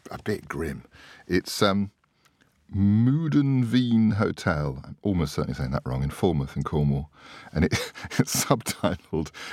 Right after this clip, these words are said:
A Study in Comfort. <laughs> Oh, my God. It, it,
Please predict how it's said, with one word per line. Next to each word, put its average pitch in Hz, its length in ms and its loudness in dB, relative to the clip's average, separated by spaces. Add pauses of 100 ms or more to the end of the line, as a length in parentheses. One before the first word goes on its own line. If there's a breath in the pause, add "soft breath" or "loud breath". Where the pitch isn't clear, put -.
(160 loud breath)
A 101 80 6
Study 117 680 0
in 101 200 2
Comfort. - 720 -2
<laughs> - 60 -18 (2500 loud breath)
Oh, 98 120 0
my 67 240 -4
God. 73 280 -4
It, - 220 -2
it, 85 160 4